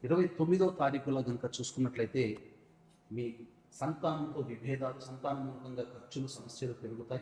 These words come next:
సంతానంతో లౌక్యంతో వ్యవహరించండి. ఇక దూర ప్రాంత ప్రయాణానికి సూచన గావించబడుతుంది. ముఖ్యంగా వారసత్వ సంపదకు సంబంధించినటువంటి వ్యాజ్యములలో కోర్టులలో కొంత మీకు అనుకూలంగా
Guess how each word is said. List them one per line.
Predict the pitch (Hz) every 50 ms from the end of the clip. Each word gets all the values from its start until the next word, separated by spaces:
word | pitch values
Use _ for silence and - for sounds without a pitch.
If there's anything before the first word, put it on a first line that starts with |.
| - -
సంతానంతో | - 139 156 151 160 156 151 147 147 - 180
లౌక్యంతో | 151 120 - - 131 - - 160 143 135 135 135
వ్యవహరించండి. | 127 120 120 117 - - - 127 - - - 131 - 190 185 - - - - - - - - - _ _ _ _ _ _ _ -
ఇక | - - - 165 135 - - - - - - - -
దూర | 160 196 185 190 -
ప్రాంత | - 165 165 165 - 165 - -
ప్రయాణానికి | 135 135 139 147 151 151 151 147 139 143 -
సూచన | - 139 135 - 160 143 - - - - - - - _ _ _ _ - -
గావించబడుతుంది. | 120 117 120 131 135 135 - 131 135 131 131 - 151 160 208 233 - - - - - - - -
ముఖ్యంగా | 156 - - - - - 233 220 220 208 208 151 131 123 - - - - - - - - _ _ _ _ _ _ -
వారసత్వ | - 113 135 170 185 185 - - - - - 185
సంపదకు | - 170 170 160 170 165 170 165 - 160
సంబంధించినటువంటి | 147 151 151 147 147 147 143 143 - 147 143 139 - 143 139 131 131 127
వ్యాజ్యములలో | 113 113 123 131 139 131 - - 151 160 156 151 151 151 151 165 160 127 123 131 - - - - - - _ -
కోర్టులలో | 165 185 196 190 - 208 190 190 185 180 202 226 214 -
కొంత | - 151 143 147
మీకు | 139 131 131 131 - 113
అనుకూలంగా | 123 147 143 - 175 165 160 160 160